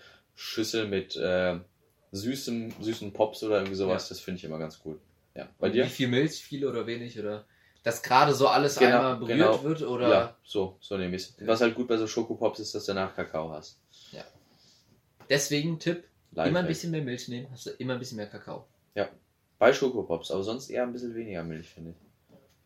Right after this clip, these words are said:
Speaker 1: Also das
Speaker 2: Eigentlich
Speaker 1: ist
Speaker 2: finde ich die Milch, Milch richtig gut.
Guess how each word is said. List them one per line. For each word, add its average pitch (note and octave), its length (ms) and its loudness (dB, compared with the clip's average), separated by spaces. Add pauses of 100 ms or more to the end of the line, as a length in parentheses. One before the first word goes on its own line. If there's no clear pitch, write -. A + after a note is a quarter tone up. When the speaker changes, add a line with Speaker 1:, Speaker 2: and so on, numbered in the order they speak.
(280)
Speaker 1:
Also A2+ 160 2
das A#2+ 80 8
Speaker 2:
Eigentlich G3 140 8
Speaker 1:
ist - 40 0
Speaker 2:
finde G3 160 8
ich - 100 -2
die E3+ 100 4
Milch, D3 680 4 (120)
Milch C#3 520 0
richtig D3+ 460 -6
gut. F3 340 -12